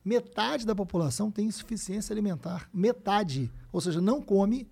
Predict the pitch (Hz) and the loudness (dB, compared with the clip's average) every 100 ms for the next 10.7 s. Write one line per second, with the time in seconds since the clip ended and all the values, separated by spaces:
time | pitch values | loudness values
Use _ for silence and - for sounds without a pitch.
0 | - _ _ - 156 151 160 240 269 202 | -20 _ _ -6 -2 0 0 2 4 4
1 | 160 156 143 170 208 208 226 196 202 240 | 2 -2 -2 0 -2 2 4 4 4 4
2 | 208 202 262 165 202 - 311 330 - 240 | 4 8 8 8 4 2 0 0 4 6
3 | 175 - - - - - 175 202 269 269 | 6 2 -14 -20 -16 -4 0 4 4 4
4 | - 254 311 277 220 196 175 143 - 202 | 4 4 4 0 -2 0 0 0 -2 -4
5 | 233 - _ _ _ 170 180 185 226 - | -4 -10 _ _ _ 0 4 4 2 0
6 | 202 202 165 175 214 180 262 - 214 240 | 0 2 2 2 2 2 0 0 0 0
7 | 294 - - - 247 247 - - 117 _ | -4 -10 -10 -8 -6 -6 -8 -12 -14 _
8 | _ _ _ _ _ - 175 147 185 226 | _ _ _ _ _ -6 -4 -2 -2 0
9 | 131 - - - - 185 180 208 - 196 | -2 -6 -20 -20 -6 -4 -4 -6 -4 -4
10 | 208 226 233 254 - 196 | -4 -6 -4 -6 -4 -4